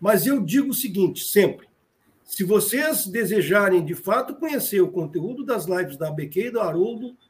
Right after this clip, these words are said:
vocês entrem no YouTube e ali vocês terão tudo organizado e poderão utilizar pra vocês, pra suas empresas e aqueles que são professores universitários nas suas escolas, nas suas universidades,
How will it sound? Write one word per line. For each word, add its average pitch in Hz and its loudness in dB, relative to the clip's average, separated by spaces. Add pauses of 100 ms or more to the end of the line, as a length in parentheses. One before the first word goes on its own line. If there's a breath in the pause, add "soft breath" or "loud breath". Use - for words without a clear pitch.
(140)
vocês 175 2
entrem 240 0
no 233 -4
YouTube 185 -4
e 202 0
ali 185 -2
vocês 196 -4
terão 185 2
tudo 247 -10
organizado 185 -4
e 202 -2
poderão 254 0
utilizar 180 0
pra - -2
vocês, 165 -4
pra 175 -4
suas 185 -2
empresas 190 2 (400 soft breath)
e 202 4
aqueles 226 2
que - -8
são 214 -2
professores 196 0
universitários 180 2
nas 185 -2
suas 180 -2
escolas, 180 -4
nas 170 -6
suas 170 -2
universidades, 160 -4